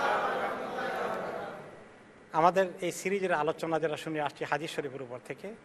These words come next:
সহিহ বুখারীর হাদিসগুলো, কিতাবুল রাকায়েক থেকে, মানুষের মনে আল্লাহ ভীতি সৃষ্টি করা, জাহান্নাম থেকে বাঁচার জন্য চেতনা সৃষ্টি করা, এ বিষয়ে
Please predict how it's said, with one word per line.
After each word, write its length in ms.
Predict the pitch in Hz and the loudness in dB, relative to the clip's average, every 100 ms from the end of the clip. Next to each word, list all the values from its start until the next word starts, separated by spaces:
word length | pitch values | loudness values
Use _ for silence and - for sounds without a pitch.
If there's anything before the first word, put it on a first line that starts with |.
| - - - - | -20 -20 -20 -10
সহিহ 280 | - 147 151 | -2 -2 0
বুখারীর 380 | 143 160 147 139 | -2 -2 -2 -2
হাদিসগুলো, 580 | 139 143 135 139 131 131 - - - - - - - - - - | -2 -4 -6 -6 -6 -10 -18 -20 -20 -20 -20 -20 -20 -20 -20 -10
কিতাবুল 420 | 156 156 147 135 135 | 0 4 4 4 -4
রাকায়েক 420 | 131 - 160 143 - | -4 2 4 4 -2
থেকে, 280 | - 120 131 - - - - - - - - - | -10 -8 -10 -14 -20 -20 -20 -20 -20 -20 -10 4
মানুষের 340 | 170 214 190 | 4 6 0
মনে 260 | 160 160 165 | 2 2 2
আল্লাহ 320 | 156 156 143 | 0 0 0
ভীতি 360 | 127 170 160 143 | -2 -6 -6 -6
সৃষ্টি 340 | 170 - 143 | -6 -8 -6
করা, 300 | 135 120 120 - - - - - - | -4 -4 -6 -12 -20 -20 -20 -20 -4
জাহান্নাম 380 | 131 165 170 160 | 0 2 2 0
থেকে 180 | 156 156 | 0 0
বাঁচার 380 | 143 - 160 | 2 2 2
জন্য 380 | 156 160 151 131 - - - - | 2 0 -2 -6 -12 -20 -8 -2
চেতনা 320 | 147 180 156 | 0 2 0
সৃষ্টি 340 | - - - | -4 -12 -12
করা, 200 | - 117 117 - - - - - - - - - - - | -12 -12 -14 -20 -20 -20 -20 -20 -20 -20 -20 -20 -20 -10
এ 80 | 170 | -4
বিষয়ে 480 | 160 196 185 170 | 0 2 6 4